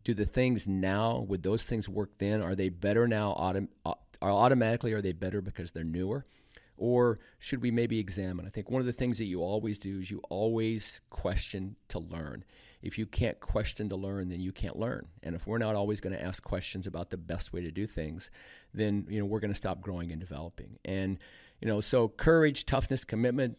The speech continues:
you know, those are words that, you know, were around a long time. Um, but a lot of the things we hear today are, we hear about boosting self-esteem. We hear about positive mental attitude. We hear a lot about building people up. And, you know, the human pe-, the human condition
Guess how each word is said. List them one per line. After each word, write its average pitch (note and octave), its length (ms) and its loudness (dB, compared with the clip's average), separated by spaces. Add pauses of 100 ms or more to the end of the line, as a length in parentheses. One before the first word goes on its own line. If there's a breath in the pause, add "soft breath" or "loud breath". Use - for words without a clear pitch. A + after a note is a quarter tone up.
(140)
you A2 80 -2
know, A2 100 2
those B2+ 180 6
are B2 80 4
words A2 300 4
that, F#2 240 -4
you G#2+ 60 -4
know, F#2+ 100 -4
were G2 220 -6
around G2 200 -2
a F#2 40 -4
long F#2+ 260 2
time. F#2+ 380 -2 (540 soft breath)
Um, F#2 260 -4 (140)
but G#2+ 80 -2
a A2 40 2
lot A2+ 180 2
of D#3+ 60 0
the - 80 -10
things C#3 180 0
we B2 60 0
hear B2 100 4
today A#2 240 2
are, F#2+ 140 2
we G#2 100 -2
hear A2 80 2
about G#2+ 300 -2
boosting G#2+ 300 2
self-esteem. F#2 760 -4 (140)
We G2 80 -12
hear G2+ 100 -6
about G2+ 240 -6
positive G2+ 400 2
mental G2+ 220 -2
attitude. F2 560 -6
We G2+ 80 -8
hear G#2 140 -2
a G2+ 60 -2
lot G2 220 -4
about G2 280 -6
building G2+ 280 2
people F#2 360 4
up. - 240 0 (600 loud breath)
And, A#2 380 4
you C#3+ 60 2
know, A#2 80 6
the A#2 80 4
human D3+ 340 4
pe-, - 320 6 (120)
the A2+ 100 0
human E3 280 4
condition A2 680 2